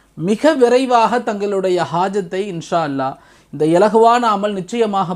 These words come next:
பூர்த்தி செய்யும். இரண்டு ரக்காத் தொழுகை, எந்த நேரத்தில் வேண்டுமானாலும் இன்ஷா அல்லாஹ் இந்த அமலை செய்யலாம். இஷாவிற்கு பிறகு செய்வது சிறந்தது.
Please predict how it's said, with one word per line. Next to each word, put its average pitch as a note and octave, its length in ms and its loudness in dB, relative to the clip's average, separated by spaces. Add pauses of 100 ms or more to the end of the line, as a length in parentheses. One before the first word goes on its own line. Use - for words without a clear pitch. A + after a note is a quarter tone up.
பூர்த்தி F3 280 -4 (100)
செய்யும். C3 320 -8 (380)
இரண்டு A3+ 380 4
ரக்காத் F#3 500 -2
தொழுகை, B2+ 260 -4 (720)
எந்த G#3 280 0 (140)
நேரத்தில் A#3 500 0
வேண்டுமானாலும் G#3+ 760 -2
இன்ஷா G3 280 -2
அல்லாஹ் F#3+ 200 -2
இந்த F#3 160 -4
அமலை F#3+ 180 -2 (120)
செய்யலாம். E3 420 -4 (380)
இஷாவிற்கு A#3 760 2
பிறகு G3 260 0 (120)
செய்வது E3+ 360 -4 (140)
சிறந்தது. D#3+ 500 -4